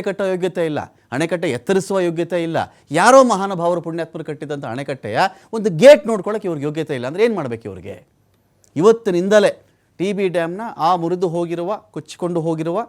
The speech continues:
ಕ್ರಸ್ಟ್ ಗೇಟ್ ನಿರ್ಮಾಣ ಕಾರ್ಯ ಆಗ್ತಾ ಇದೆಯಂತೆ. ಜೆ ಎಸ್ ಡಬ್ಲ್ಯೂ, ಹಿಂದೂಸ್ತಾನ್ ಸ್ಟೀಲ್ ಕಂಪನಿ ಉಸ್ತುವಾರಿಯಲ್ಲಿ ನಿರ್ಮಾಣ ಕಾರ್ಯ ನಡೀತಾ ಇದೆಯಂತೆ. ಅರವತ್ತು ಅಡಿ ಎತ್ತರ, ಇಮ್ಯಾಜಿನ್ ಮಾಡ್ಕೊಳ್ಳಿ ನೀವು. ಅರವತ್ತು ಅಡಿ ಎತ್ತರ, ಇಪ್ಪತ್ತು ಅಡಿ ಅಗಲದ ಕ್ರಸ್ಟ್ ಗೇಟ್ ಅದು.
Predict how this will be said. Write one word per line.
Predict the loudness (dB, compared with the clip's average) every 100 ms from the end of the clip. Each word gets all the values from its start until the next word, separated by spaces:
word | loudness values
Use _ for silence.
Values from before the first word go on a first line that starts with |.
| _ _ _
ಕ್ರಸ್ಟ್ | -4 -2 -2
ಗೇಟ್ | -4 -2
ನಿರ್ಮಾಣ | -2 -2 -2
ಕಾರ್ಯ | 0 -2
ಆಗ್ತಾ | -2 -4
ಇದೆಯಂತೆ. | -4 -8 -10 -16 _ _ _ _ _ _ _ _ _ -4
ಜೆ | 2 2
ಎಸ್ | 2
ಡಬ್ಲ್ಯೂ, | -4 -2 -4 -6 -10 _ _
ಹಿಂದೂಸ್ತಾನ್ | -4 -4 -4 -6 -6 -6
ಸ್ಟೀಲ್ | -6 -6 -6
ಕಂಪನಿ | -6 -6 -8
ಉಸ್ತುವಾರಿಯಲ್ಲಿ | -6 -6 -4 -4 -6 -8 _ -6
ನಿರ್ಮಾಣ | -2 0 -2 -4
ಕಾರ್ಯ | -6 -6
ನಡೀತಾ | -8 -6 -8
ಇದೆಯಂತೆ. | -8 -10 -12 -20 _ _ -4
ಅರವತ್ತು | 0 2 2 0 -4 -2
ಅಡಿ | -2 -2 -4
ಎತ್ತರ, | -6 -12 -10 -10
ಇಮ್ಯಾಜಿನ್ | -10 -10 -12
ಮಾಡ್ಕೊಳ್ಳಿ | -12 -12 -12 -12
ನೀವು. | -16 -20 _ _ _ _ _ -8
ಅರವತ್ತು | -4 -2 -2 -4 -8 -4 -2
ಅಡಿ | -2 -4 -6
ಎತ್ತರ, | _ -6 -4 -6 -10 -16 _ -10
ಇಪ್ಪತ್ತು | -10 -6 -6 -6 -8 -8
ಅಡಿ | -6 -8 -8
ಅಗಲದ | -8 -8 -8 -12
ಕ್ರಸ್ಟ್ | -14 -12
ಗೇಟ್ | -12 -12
ಅದು. | -14